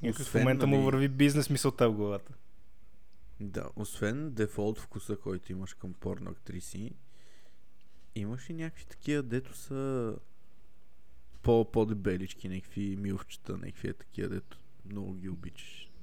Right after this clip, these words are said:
Speaker 2: Дето
Speaker 1: Да,
Speaker 2: много
Speaker 1: много
Speaker 2: искаш да
Speaker 1: обичам
Speaker 2: ги
Speaker 1: такива
Speaker 2: гледаш.
Speaker 1: дебели полгове, дето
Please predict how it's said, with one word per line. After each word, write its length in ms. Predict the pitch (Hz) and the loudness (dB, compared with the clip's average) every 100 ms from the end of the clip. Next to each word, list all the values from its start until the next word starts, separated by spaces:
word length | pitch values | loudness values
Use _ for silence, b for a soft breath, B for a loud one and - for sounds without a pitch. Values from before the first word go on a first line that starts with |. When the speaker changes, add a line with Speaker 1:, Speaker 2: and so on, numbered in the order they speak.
| - | -4
Speaker 2:
Дето 140 | 98 117 | 2 8
Speaker 1:
Да, 120 | 110 | 10
Speaker 2:
много 40 | 110 | 12
Speaker 1:
много 60 | 110 | 10
Speaker 2:
искаш 40 | |
да 240 | 110 113 123 | 10 8 6
Speaker 1:
обичам 40 | |
Speaker 2:
ги 60 | 110 | 4
Speaker 1:
такива 340 | - 120 117 | 6 10 12
Speaker 2:
гледаш. 180 | 110 104 - 143 | 12 8 -2 -4
Speaker 1:
дебели 880 | 110 117 110 117 110 110 107 101 - - - - | 6 8 12 12 12 12 10 6 0 -6 -6 10
полгове, 480 | 113 113 107 107 107 | 12 12 12 8 8
дето 600 | 104 101 107 101 90 | 8 6 4 4 2